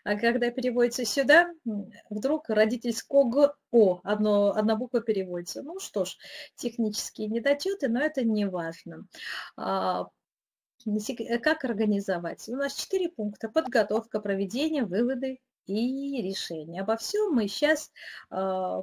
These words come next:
поговорим отдельно.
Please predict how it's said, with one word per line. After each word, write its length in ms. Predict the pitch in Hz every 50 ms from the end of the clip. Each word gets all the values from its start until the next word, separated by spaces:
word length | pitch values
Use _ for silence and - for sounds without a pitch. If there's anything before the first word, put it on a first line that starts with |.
| - _
поговорим 920 | - 240 254 240 202 233 208 202 190 190 185 185 233 254 294 311 330 320 - _ _ _ _ _ _ _ - _ _ _ _ _ _ _ _ _
отдельно. 600 | - 233 214 196 196 180 175 175 175 175 175 180